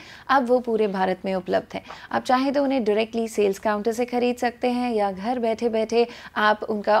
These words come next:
ऑनलाइन ऑर्डर भी प्लेस कर सकते हैं एनसीईआरटी बॉक्स डॉट एनसीईआरटी डॉट आईएन पर। और अगर आप चाहें तो पीडीएफ़ वर्जन डाउनलोड भी कर सकते हैं एनसीईआरटी दीक्षा या ई पाठशाला की वेबसाइट या उसके मोबाइल एप्लीकेशन के माध्यम से।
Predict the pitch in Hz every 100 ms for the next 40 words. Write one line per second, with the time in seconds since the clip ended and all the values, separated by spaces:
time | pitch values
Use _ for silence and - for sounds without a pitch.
0 | - 202 196 196 - 185 180 208 208 254
1 | 254 196 - 190 180 190 - 196 185 196
2 | 185 180 208 269 277 - - - 214 233
3 | 269 269 247 247 233 240 226 220 202 208
4 | 208 196 220 190 196 - 190 - - 185
5 | 180 - - - - - 196 190 208 214
6 | 240 254 247 262 285 254 240 220 247 240
7 | 277 254 240 233 247 214 214 214 240 214
8 | 269 247 190 190 196 208 208 247 226 226
9 | 269 226 202 - 214 202 - 202 202 196
10 | 190 202 190 180 185 220 - 247 254 -
11 | - - 214 226 220 202 - 214 185 196
12 | 202 202 180 202 202 175 185 175 185 -
13 | 190 185 -